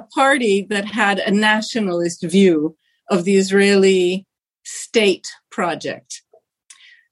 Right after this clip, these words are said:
The Likud today is a much smaller party. At that time, they had about half of the seats in the Knesset.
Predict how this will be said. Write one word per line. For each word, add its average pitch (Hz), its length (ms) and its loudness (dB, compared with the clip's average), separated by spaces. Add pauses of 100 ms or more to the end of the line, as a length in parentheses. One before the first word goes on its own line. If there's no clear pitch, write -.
(120)
The 233 80 4
Likud 254 420 2
today 262 360 2
is 226 120 0
a 202 60 -2
much 202 260 -2
smaller 247 400 -2
party. 240 400 -4
At 190 100 -4
that 262 180 -2
time, 320 180 -2
they 226 60 -2
had 202 120 -4 (100)
about 196 460 -2
half 302 240 -2
of 233 100 -6
the 175 60 -6
seats 165 380 -2
in 170 80 2
the 165 80 2
Knesset. 156 560 0